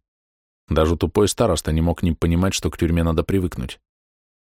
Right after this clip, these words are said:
«Никуда не денешься от Пантелея»,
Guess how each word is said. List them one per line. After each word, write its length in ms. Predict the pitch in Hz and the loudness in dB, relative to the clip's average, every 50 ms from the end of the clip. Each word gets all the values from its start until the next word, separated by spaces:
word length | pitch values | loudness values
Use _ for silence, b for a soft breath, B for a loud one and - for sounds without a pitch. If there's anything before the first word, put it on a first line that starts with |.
| _ _ _ _ _ _ _ _ _ _ _ _ _ _ _ _ _ _ _ _ | _ _ _ _ _ _ _ _ _ _ _ _ _ _ _ _ _ _ _ _
«Никуда 680 | - 214 240 254 - 262 254 233 233 - 190 190 190 190 | 0 0 0 2 0 0 0 0 0 2 2 2 2 2
не 160 | 190 185 180 | 2 2 2
денешься 540 | 170 190 160 139 113 104 - - - 120 107 | 2 2 2 2 2 0 0 0 0 0 0
от 120 | 98 - - | -2 -2 -2
Пантелея», 680 | - 120 120 - - 147 135 110 87 76 67 65 - | 0 0 0 0 0 0 0 2 0 0 -2 -4 -6